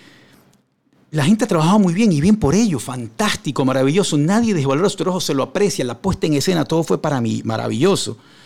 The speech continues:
Pero gente tan mala, como dice la personera de Liga Pro, o cometió un error quien lo filtró, o se le escapó, porque hay varias versiones que no puedo comprobar y por eso no las digo.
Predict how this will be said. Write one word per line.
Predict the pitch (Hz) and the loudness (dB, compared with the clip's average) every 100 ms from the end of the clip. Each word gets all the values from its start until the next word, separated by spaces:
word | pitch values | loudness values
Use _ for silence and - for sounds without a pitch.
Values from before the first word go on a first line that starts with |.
| - - - | -20 -20 -10
Pero | - 143 143 - | -2 -2 -2 -2
gente | 151 226 226 | 2 2 2
tan | 208 208 190 | 0 2 4
mala, | 175 160 123 | 4 2 2
como | 110 113 113 | 0 0 0
dice | 135 - 127 | 0 -2 -4
la | 120 113 | -6 -8
personera | 110 110 120 | -8 -6 -4
de | 127 | -2
Liga | 131 127 | 0 0
Pro, | 123 120 123 - _ _ _ _ _ _ _ _ _ | 0 -4 -6 -20 _ _ _ _ _ _ _ _ _
o | 196 214 | 0 0
cometió | 214 208 185 226 | 2 2 2 4
un | 220 | 4
error | 185 208 | 4 4
quien | 190 | 2
lo | 160 | 2
filtró, | 127 131 117 185 175 160 | 2 0 2 4 4 2
o | 147 | 0
se | - 151 | 0 -2
le | |
escapó, | 117 156 - 208 | -2 -2 0 0
porque | 147 147 | 0 0
hay | 151 | 2
varias | 160 175 | 2 2
versiones | 156 160 170 | 2 0 -2
que | - | 0
no | 139 147 | 0 0
puedo | 170 170 | 2 2
comprobar | 165 147 131 151 | 2 0 -2 -2
y | 156 | -4
por | 143 | -4
eso | 143 | 0
no | 147 | 0
las | 143 117 | 0 0
digo. | 190 151 135 170 | -2 -2 -2 -6